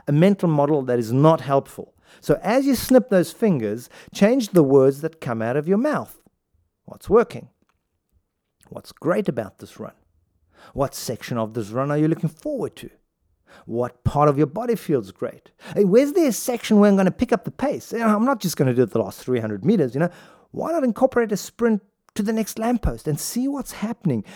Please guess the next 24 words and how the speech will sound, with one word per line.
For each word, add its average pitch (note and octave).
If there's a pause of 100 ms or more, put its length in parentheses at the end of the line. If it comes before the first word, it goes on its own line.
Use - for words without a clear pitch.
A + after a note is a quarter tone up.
(160)
You G#3+
are G3
planning, A3
designing, F#3
and E3+
changing A#3
your A3+
thoughts, G#3+
and F#3+
the F3+
thoughts A#3+
are F3
gonna F3
lead F#3+
to A3+
what? A#3+ (360)
To G#3
incredibly G#3+
<laughs> -
powerful A3+ (120)
actions. C#3+ (100)
Hey, E3 (540)
try -
it. -